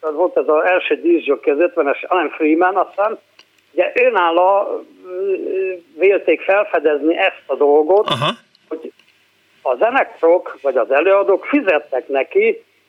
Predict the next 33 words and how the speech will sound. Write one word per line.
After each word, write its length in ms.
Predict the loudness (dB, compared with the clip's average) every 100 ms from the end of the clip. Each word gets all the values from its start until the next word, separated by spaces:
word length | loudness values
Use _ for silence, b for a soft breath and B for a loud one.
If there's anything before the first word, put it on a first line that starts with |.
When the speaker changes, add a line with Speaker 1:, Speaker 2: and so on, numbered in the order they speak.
| _ -4
Speaker 1:
hogy 140 | -4
többször 500 | 0 0 0 -2 -2
játsszák 540 | 0 0 -2 -4 -4 0
a 60 |
rádióban. 800 | 0 0 -4 -6 -6 -8 -14 -18 -20 _ _ _ _ _ _ _ _ _ _
Ugye, 320 | 0 0 0 -2
de 80 |
hát 180 | -2 0
ezt 180 | -2 0
most 280 | -4 -4 -8 -12 -10 -6
mi 100 | -2
nem 180 | 0 0
tudjuk 280 | -2 0 0
megítélni, 480 | 2 0 0 2 2
ez 120 | 2
igaz 280 | 2 2 2
volt, 220 | 0 2
vagy 160 | 0 0
nem 180 | 0
volt 280 | 2 0 0
igaz. 320 | 0 2 2 -2 -12 _ _ _ _ _ _ _
Hát 160 | -8 -2
on, 160 | -2 0
na 140 | -4
most, 240 | -4 -10 -12
ugye, 200 | -4 -2
ha 340 | 0 0 -2 -2
valami 380 | -2 0 0 0
egyszer 260 | 0 0
előfordult, 1200 | 2 2 2 -2 -4 -4 -6 0 0 2 2 2
azért 280 | 2 2 2
akkor 300 | 0 0 0
az 140 | 0